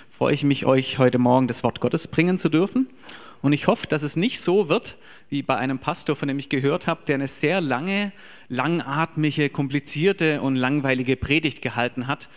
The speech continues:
Und nachdem die endlich dann vorbei war, sind die Gemeindemitglieder so langsam aus der Gemeinde rausgeströmt, etwas betröppelt und hat niemand so groß was ge-, dazu gesagt.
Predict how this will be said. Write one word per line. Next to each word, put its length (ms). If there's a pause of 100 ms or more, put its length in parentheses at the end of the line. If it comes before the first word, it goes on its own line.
(380)
Und 180
nachdem 1040
die 80
endlich 300
dann 140
vorbei 340
war, 160
sind 120
die 80
Gemeindemitglieder 800
so 80
langsam 460
aus 160
der 100
Gemeinde 460
rausgeströmt, 1080 (340)
etwas 280
betröppelt 580
und 280 (960)
hat 240
niemand 300
so 100
groß 260
was 160
ge-, 140
dazu 280
gesagt. 520